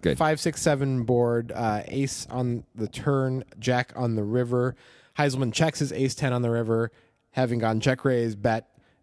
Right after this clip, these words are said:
Speaker 2: got called twice. Um, Wilanowski with bottom set now bets one point seven. Heiselman's got three point four left.
Speaker 1: Yeah.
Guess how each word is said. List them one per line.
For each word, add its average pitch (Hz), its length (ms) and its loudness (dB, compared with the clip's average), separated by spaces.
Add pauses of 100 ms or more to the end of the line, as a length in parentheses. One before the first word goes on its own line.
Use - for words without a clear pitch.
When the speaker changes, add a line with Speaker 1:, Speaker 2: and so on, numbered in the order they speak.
Speaker 2:
got 113 200 0
called 123 320 0
twice. 104 420 -2 (300)
Um, 104 340 -2 (100)
Wilanowski 139 460 -2
with 123 160 -4
bottom 127 260 0
set 117 240 -6
now 110 120 -4
bets 110 240 -4
one 139 100 2
point 147 220 2
seven. 120 260 0
Heiselman's 120 360 -2
got 104 140 -6
three 175 200 0
point 185 260 2
four 156 180 4
left. 101 440 0
Speaker 1:
Yeah. 67 240 -6